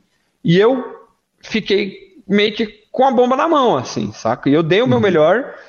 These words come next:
Speaker 1: só que, cara, a gente não conseguiu salvar, assim. Então, o começo foi muito bom,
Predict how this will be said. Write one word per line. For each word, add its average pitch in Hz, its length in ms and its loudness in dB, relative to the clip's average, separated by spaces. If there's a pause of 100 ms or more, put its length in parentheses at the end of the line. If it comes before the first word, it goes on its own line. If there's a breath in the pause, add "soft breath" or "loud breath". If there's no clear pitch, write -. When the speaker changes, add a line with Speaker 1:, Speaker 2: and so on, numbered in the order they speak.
(340 loud breath)
Speaker 1:
só 185 240 -2
que, 190 160 -4
cara, 190 240 2
a 160 40 -4
gente 156 160 -4
não 175 240 2
conseguiu 202 440 0
salvar, 156 460 -2
assim. - 460 -12
Então, 165 540 0 (460 loud breath)
o 147 120 -4
começo 180 800 0 (460)
foi - 200 0
muito 190 400 2
bom, 180 500 0